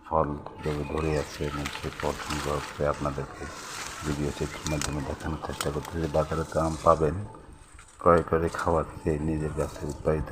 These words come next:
আম যখন আপনি নিজে পেড়ে খাবেন, তখন আলাদা একটা মজা এবং মনের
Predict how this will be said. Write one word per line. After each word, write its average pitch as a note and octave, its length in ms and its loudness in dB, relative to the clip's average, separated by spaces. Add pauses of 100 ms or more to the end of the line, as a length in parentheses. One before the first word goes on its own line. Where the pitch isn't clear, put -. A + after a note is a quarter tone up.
(140)
আম D2 100 -2 (180)
যখন D2 320 -4
আপনি C#2+ 160 -4 (100)
নিজে D2+ 280 -4
পেড়ে D2 220 -4
খাবেন, D2 420 0
তখন D2 260 -6 (520)
আলাদা C#2+ 360 2
একটা D2+ 240 -4
মজা D2 340 2
এবং D2 180 -4 (300)
মনের D2+ 300 -2